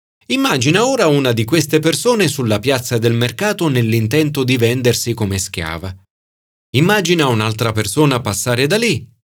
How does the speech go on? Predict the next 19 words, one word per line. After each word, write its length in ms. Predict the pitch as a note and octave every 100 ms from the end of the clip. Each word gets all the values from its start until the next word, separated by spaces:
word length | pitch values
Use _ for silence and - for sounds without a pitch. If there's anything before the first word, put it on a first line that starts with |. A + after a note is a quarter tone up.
| _ _ _
provare 500 | - C#3+ C#3+ B2+ A2
compassione 1160 | A2 D#3 C#3+ D3 D3 - A#2+ F#2+ B2+ - - _ _ _ _
e 160 | F#3
pagare 480 | G3 G3 A3 A3+ G#3
per 220 | D3 D3
quella 320 | - G#3+ G3
persona 560 | D3+ C3 - G3 G#3 G3
la 140 | D3
somma 400 | A#2+ C#3 C3+ C#3
dovuta, 640 | A#2+ A#2 B2+ C3 G#2 G#2 F#2+ _ _ _ _ _ -
lasciandola 680 | D#3 E3 - B3 A#3+ G#3 G3
così 500 | C#3+ B2 F#3 G#3 - _ -
libera 540 | G#2 G#2 A#2 A#2 A#2 A#2+
di 100 | A2+
andare. 760 | A2+ A#2 E2+ D#2+ F#2 G2+ _ _ _ _ _ _ _ _ _ _ _ -
Un 80 | G3+
gesto 320 | A#3+ G#3+ G3+
di 120 | E3 D#3
salvezza, 800 | F3 D#3 G3 F#3+ D3 - G#2+